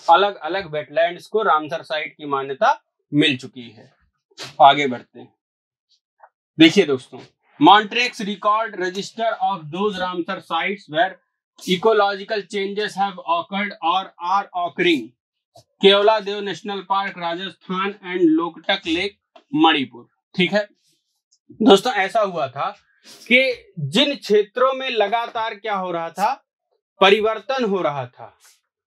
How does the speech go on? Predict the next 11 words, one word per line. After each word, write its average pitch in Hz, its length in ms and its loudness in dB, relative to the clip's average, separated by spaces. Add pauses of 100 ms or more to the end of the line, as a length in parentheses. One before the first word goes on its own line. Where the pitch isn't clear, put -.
(220)
परिवर्तन 214 560 4
हो 214 180 -2
रहा 190 220 -4
था 196 180 -8
जिन 180 200 -8
क्षेत्रों 180 400 -6
में 156 140 0
लगातार, 147 640 0 (320)
उन 233 220 4
क्षेत्रों 208 580 -4
में 202 340 -6